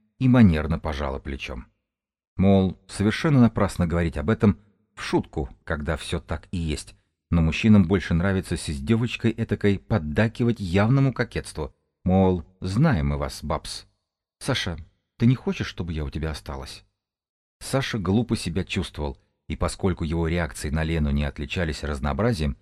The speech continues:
он опять покраснел и усердно принялся ковырять ногтем желобок на ключе, судорожно соображая, сказать, не сказать, как сказать. «Вот, твоя цепочка на ноге. Это здорово.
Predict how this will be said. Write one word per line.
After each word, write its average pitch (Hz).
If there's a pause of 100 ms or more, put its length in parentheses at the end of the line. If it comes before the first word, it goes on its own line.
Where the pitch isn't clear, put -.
(300)
он 160
опять 73
покраснел 110 (240)
и 85
усердно 107
принялся 82
ковырять 78
ногтем 85
желобок 76
на 73
ключе, 71 (300)
судорожно 85
соображая, 73 (320)
сказать, -
не 80
сказать, 82
как -
сказать. 92 (760)
«Вот, - (380)
твоя 95
цепочка -
на 71
ноге. 76 (380)
Это 123
здорово. 78